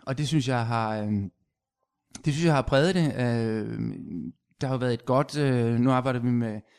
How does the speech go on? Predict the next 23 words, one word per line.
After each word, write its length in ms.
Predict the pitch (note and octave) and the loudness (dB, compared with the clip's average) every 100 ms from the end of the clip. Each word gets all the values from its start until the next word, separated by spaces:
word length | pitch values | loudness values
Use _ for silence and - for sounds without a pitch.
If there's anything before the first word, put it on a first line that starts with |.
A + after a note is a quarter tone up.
| _ - | _ -4
blandt 160 | B2 | 2
andet, 360 | A#2+ C3+ C#3 A#2 | 4 6 6 4
øh, 100 | G#2 | 2
udvikling 560 | B2+ C3+ B2+ A#2 A2 - | 0 2 0 0 -2 -4
af 180 | G2+ | -8
boliger, 360 | G#2 A#2 D3 D3+ | -6 -6 -6 -8
og 80 | A2+ | -8
det 100 | A#2 | -8
har 80 | A2+ | -8
været 140 | A2 | -8
et 120 | G#2 | -10
godt 260 | - B2 - - - _ | -6 -8 -8 -20 -20 _
boligmarked, 760 | - B2 D3+ D3+ A#2+ A#2+ C3+ C3 | -6 0 2 2 2 0 -2 -2
og 200 | A2+ A2+ A2+ _ _ _ _ _ _ _ - | -2 -6 -8 _ _ _ _ _ _ _ -8
med 100 | C3 | -6
stigende 300 | - C#3 D3+ | -2 2 2
priser. 580 | - C#3+ D#3 F3 E3 C3+ B2+ C3 | 2 -4 -4 -2 0 -2 -4 -6
Øhm, 540 | B2+ A#2+ A#2 A#2 A#2 | -4 -2 -2 -2 -4
selvfølgelig 320 | A2+ A#2+ D3 | -6 -8 -6
har 60 | D3+ | -4
der 80 | A#2 | -6
også 160 | C3+ | -6
været 280 | C#3+ B2 A2+ | -8 -8 -8